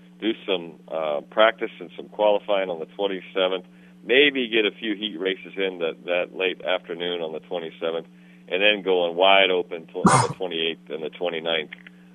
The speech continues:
uh, at the Little New Smyrna Speedway. Last time I checked, they were right on the threshold of two hundred race cars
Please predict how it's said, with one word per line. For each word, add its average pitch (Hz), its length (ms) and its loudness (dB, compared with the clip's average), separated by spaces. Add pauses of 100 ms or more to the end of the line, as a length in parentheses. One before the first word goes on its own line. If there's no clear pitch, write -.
(120)
uh, 76 220 0 (100)
at 82 80 -4
the 87 80 -6
Little 87 220 -4
New 85 160 -8
Smyrna 82 280 -8
Speedway. 82 440 -4 (180)
Last 127 320 2
time 143 220 4
I 135 140 8
checked, - 420 0 (420)
they 120 160 6
were 101 180 6
right 123 300 8
on 143 200 6
the 110 100 2 (120)
threshold 92 760 2 (500)
of 87 220 2 (160)
two 139 200 -2
hundred 92 800 -4 (800)
race 95 340 0
cars 80 240 0